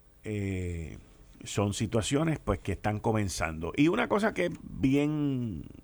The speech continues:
importante y atípica hasta cierto punto es que este año, yo no sé por qué, en mi opinión, pero como que empezó a llover más temprano que antes.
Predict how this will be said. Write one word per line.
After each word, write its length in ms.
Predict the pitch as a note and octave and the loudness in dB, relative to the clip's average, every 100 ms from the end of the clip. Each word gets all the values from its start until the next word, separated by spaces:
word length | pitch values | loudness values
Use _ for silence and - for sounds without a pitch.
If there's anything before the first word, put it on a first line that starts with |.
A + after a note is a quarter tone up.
| - | -10
importante 800 | - A#2 - A2+ - B2+ A2+ G2+ | -4 0 2 2 2 2 2 -2
y 60 | F#2+ | -2
atípica 500 | F#2+ - - F2+ F2 | 0 -2 -2 -4 -6
hasta 180 | - F2 | -6 -6
cierto 320 | F#2 F#2 A2 | -4 -4 -4
punto 400 | G2 F#2 G#2+ G#2 - - - - - - | -4 -4 -4 -6 -10 -20 -20 -20 -20 -2
es 100 | A#2 | 0
que 140 | - | 2
este 240 | F3 - E3+ | 2 4 4
año, 320 | F3+ D#3+ C3+ | 4 2 2
yo 160 | A#2+ C#3 | 2 2
no 100 | D3 | 0
sé 160 | D#3 | 0
por 220 | - A#2 | 0 -2
qué, 100 | - | 0
en 260 | A2+ F2 G2 | 0 0 2
mi 80 | A2 | 2
opinión, 540 | A#2 G#2 G#2 B2 G2+ | 2 2 4 4 2
pero 240 | E2+ F#2 F#2 | 0 -2 0
como 220 | G2 F#2+ | -2 2
que 60 | |
empezó 340 | G#2+ G2 G#2+ B2 | 2 4 4 6
a 40 | |
llover 320 | C#3+ D3 D3+ | 8 8 6
más 220 | C3 A#2+ - | 2 0 0
temprano 580 | B2+ G#2+ - G#2 G2+ | 0 2 4 4 2
que 160 | F2+ E2 | -4 -8
antes. 360 | C#2 - - | -10 -14 -18